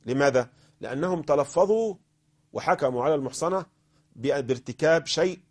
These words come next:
وهم لم يأتوا بالشهود، فهذا حكم الله فيه.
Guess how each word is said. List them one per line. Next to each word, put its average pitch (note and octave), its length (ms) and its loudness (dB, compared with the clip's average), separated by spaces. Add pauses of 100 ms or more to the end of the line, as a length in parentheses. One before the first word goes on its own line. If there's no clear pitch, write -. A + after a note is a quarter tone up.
(140)
وهم D3+ 320 -4
لم D#3+ 300 -4 (400)
يأتوا C3 320 -8
بالشهود، A2 440 -12 (800)
فهذا F3+ 320 6
حكم D#3 300 -6
الله A#2+ 180 -2
فيه. F2 200 -16